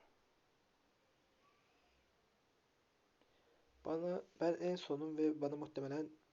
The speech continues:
bir item kalmayabilir. Ama kahramanlara yöneliyorlar ilginç bir şekilde. Bu sebeple kaldı. Şunu alacağım ben.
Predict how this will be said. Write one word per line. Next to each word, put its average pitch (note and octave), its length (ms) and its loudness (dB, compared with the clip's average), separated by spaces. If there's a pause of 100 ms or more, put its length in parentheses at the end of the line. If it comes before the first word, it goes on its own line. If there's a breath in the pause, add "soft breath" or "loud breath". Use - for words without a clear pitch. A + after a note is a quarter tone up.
(160)
bir C3+ 280 0
item - 260 -8
kalmayabilir. B2 1400 -6 (1200)
Ama D3+ 200 -2
kahramanlara D#3 720 0
yöneliyorlar A2+ 580 0
ilginç G#2+ 400 -8
bir - 60 -12
şekilde. G#2 600 -10 (1200 soft breath)
Bu C#3+ 80 -6
sebeple A#2+ 680 -4 (220)
kaldı. - 500 -6 (1080)
Şunu - 720 -10
alacağım A#2 640 -8
ben. C3 120 -16